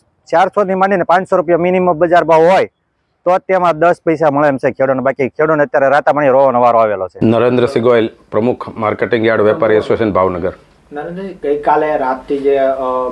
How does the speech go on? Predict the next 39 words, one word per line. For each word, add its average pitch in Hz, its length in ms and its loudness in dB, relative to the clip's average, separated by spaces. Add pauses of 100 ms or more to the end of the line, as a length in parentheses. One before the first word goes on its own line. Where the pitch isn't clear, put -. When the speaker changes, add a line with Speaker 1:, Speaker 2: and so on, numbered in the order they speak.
Speaker 3:
કેટલી 139 300 -2
આ 131 180 -4
ડુંગળીની 139 380 -4
આવક 135 400 -4
થવા 143 240 2
પામી 147 320 -4
છે 151 120 -8
અને 151 120 -8
હાલ 127 180 -6
ડુંગળીના 139 380 -6
ભાવ 127 240 -4
કેવા 107 240 -12
છે? - 680 -8
Speaker 2:
ભાવનગર 123 480 2
માર્કેટિંગ 127 540 0
યાર્ડ 123 240 2 (600)
આમ 117 120 -2
તો 127 100 0
ડુંગળીનું 123 480 2
હબ 120 180 -2
કહેવાય 113 360 0 (600)
અને 127 260 0
ગઈ 123 300 2
રાત્રિની 131 500 0
જે 123 120 0
આવક 123 320 0
છે - 160 -2
એ 123 200 0
આ 131 240 0
સિઝનની 135 500 0
રેકોર્ડ 120 340 0
બ્રેક 131 400 0
આવક 120 260 0
કહી 139 160 2
શકાય. 90 400 -4 (360)
અંદાજિત 135 640 0
અઢી 135 420 0
લાખથી 139 520 0
ઉપર 131 440 -2